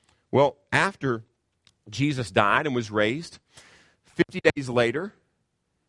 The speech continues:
he was with his apostles, the ones he would call to be his apostles. And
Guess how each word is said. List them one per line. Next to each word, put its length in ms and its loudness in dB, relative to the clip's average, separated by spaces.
he 160 2
was 240 -4
with 200 0
his 360 -10
apostles, 600 -2
the 80 -6
ones 240 -6
he 80 -8
would 180 -4
call 340 -2
to 120 -8
be 160 -6
his 160 -6
apostles. 720 -6
And 220 -2